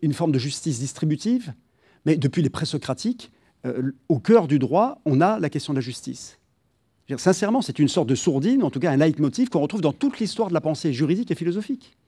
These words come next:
Un lien plus ou moins étroit, y compris d'ailleurs de façon cynique, parce que les stratégies survivalistes peuvent nous conduire à faire du droit.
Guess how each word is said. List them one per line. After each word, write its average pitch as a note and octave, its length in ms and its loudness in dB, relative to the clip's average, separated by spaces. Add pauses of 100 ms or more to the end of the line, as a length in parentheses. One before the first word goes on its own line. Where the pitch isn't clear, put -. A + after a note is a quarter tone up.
(640)
Un D3 140 4
lien F#3+ 340 8 (380)
plus D3+ 180 2
ou D#3+ 40 6
moins D#3 140 6
étroit, - 240 6 (260)
y A#3+ 100 8
compris G#3+ 360 2
d'ailleurs E3+ 300 6
de C#3 60 0
façon C3+ 260 -2
cynique, A#3 440 -2 (320)
parce - 180 0
que D3+ 80 2
les C3 80 6
stratégies D#3+ 440 0
survivalistes C3 600 -4
peuvent G3+ 200 -2
nous D#3+ 100 2
conduire D3+ 300 2
à A2+ 60 0
faire A#2+ 140 -4
du A#2 80 -2
droit. A2 240 -6